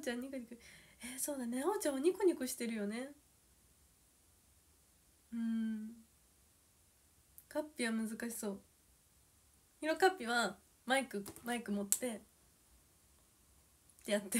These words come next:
ます。まね、まね。でも喋るとかじゃない、これは。たい焼きありがとう。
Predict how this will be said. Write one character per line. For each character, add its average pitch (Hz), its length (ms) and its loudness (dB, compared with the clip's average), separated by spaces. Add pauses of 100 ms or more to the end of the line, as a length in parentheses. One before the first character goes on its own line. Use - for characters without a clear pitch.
ま 208 120 2
す。 - 220 -2 (1400)
ま 220 160 -2
ね、 214 220 0
ま 220 160 -4
ね。 196 300 0 (260)
で 254 60 -6
も 226 80 -2
喋 294 320 6
る 262 120 4
と 202 120 -4
か 196 100 0
じ 202 100 -8
ゃ 214 60 -6
な 202 80 0
い、 190 100 -4
こ 196 120 -6
れ 190 100 -6
は。 190 140 -6 (360)
た 320 80 -10
い 311 80 -6
焼 320 140 -6
き 311 80 -4
あ 302 80 2
り 311 140 -4
が 302 100 -2
と 277 180 -10
う。 247 120 -12